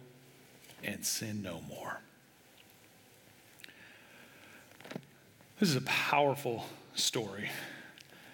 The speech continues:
And, and I think this passage, the story of Jesus, I would venture that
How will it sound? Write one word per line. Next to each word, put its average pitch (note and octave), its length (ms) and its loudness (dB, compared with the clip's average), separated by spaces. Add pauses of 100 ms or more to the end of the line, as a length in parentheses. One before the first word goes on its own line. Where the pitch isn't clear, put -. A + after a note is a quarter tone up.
(520)
And, C#3 580 6 (1700)
and D#3 160 8
I D3+ 60 6
think G3+ 260 4
this E3 160 4
passage, C#3+ 840 2 (280)
the C3 60 0
story C#3 720 6
of B2+ 160 2
Jesus, B2+ 520 2 (440)
I E3 100 4
would E3 180 4
venture D3+ 380 4
that A#2+ 360 4